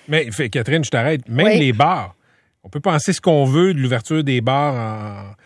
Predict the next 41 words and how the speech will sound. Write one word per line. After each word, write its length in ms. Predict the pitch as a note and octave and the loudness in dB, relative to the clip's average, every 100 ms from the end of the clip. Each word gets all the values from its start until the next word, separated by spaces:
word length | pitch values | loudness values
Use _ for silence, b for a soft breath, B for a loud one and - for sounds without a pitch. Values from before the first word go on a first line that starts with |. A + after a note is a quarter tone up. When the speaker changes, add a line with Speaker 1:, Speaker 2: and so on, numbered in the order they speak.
| b b | b b
Speaker 1:
en, 100 | F#2+ | -16
en 40 | G2+ | -4
temps 160 | C#3+ | -2
de 80 | C3 | 0
pandémie, 560 | D3 C3+ B2+ B2 G#3+ G#3+ | 2 4 2 2 0 -2
mais, 300 | A#2+ A2+ A2 | -2 -4 -8
euh, 340 | A2 A2 - - | -14 -14 -18 -12
quand, 180 | D#3 C3 | -10 -4
quand 180 | D3 C#3+ | -2 0
on 100 | C#3+ | 0
regarde, 440 | C3 E3 F#3+ D#3 G2+ - _ | 2 2 2 -2 -8 -14 _
en 100 | - | -18
tout 140 | - D#2+ | -12 -12
cas, 60 | - _ _ _ - | -14 _ _ _ -18
les, 120 | A2 | -14
les, 180 | A2 A#2 | -12 -10
les, 160 | A2+ A2+ | -10 -8
les 180 | A2 A#2 | -6 0
données, 380 | C#3 C3+ E3+ | 2 4 2
là, 120 | D3+ B2+ | 0 0
je 100 | A2 | -2
l'ai 80 | |
souvent 340 | A2 B2 A#2+ G#2+ | -6 -6 -4 -4
dit, 160 | G#2+ | -6
là, 360 | D#3+ C3+ C3+ C3 | -6 -6 -6 -10
c'est 460 | - - - - - | -16 -20 -20 -20 -10
pas 80 | D#3 | -8
très 240 | - B2 | -4 -4
clair 300 | - B2 G#2 F#2 | -2 -2 -2 -6
quand 100 | G2 | -8
ça 140 | G#2 | -6
vient 160 | G#2 A2 | -4 -4
du 140 | G2+ | -4
gouvernement, 480 | G2 G2+ G2 A#2+ D#3 | -6 -4 -4 -4 -6
là, 260 | D3 C#3+ | -6 -6
de 140 | C3 A2 | -6 -8
ce 80 | - | -6
temps-là, 340 | A2 G#2 D#3 | -4 -4 -4
là. 120 | C#3 - b b b G2+ | -8 -12 b b b -2
Mais, 380 | B2 E3+ D3 | 2 2 0
euh, 140 | G2+ | -6